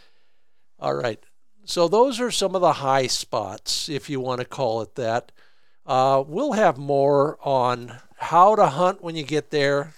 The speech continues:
what to do, uh, when you're planning your trip. It's all coming up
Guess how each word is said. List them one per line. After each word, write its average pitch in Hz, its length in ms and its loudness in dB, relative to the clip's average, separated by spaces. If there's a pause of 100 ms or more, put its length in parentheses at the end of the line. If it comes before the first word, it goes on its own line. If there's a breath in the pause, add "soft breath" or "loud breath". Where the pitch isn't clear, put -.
(180)
what 160 300 2
to 175 100 -4
do, 175 460 4
uh, 147 640 4
when 135 560 -2
you're 151 440 -2
planning 156 540 -4
your 127 120 -6
trip. 135 420 -4 (800 loud breath)
It's 175 240 -2
all 185 240 2
coming 170 420 -6
up 143 280 0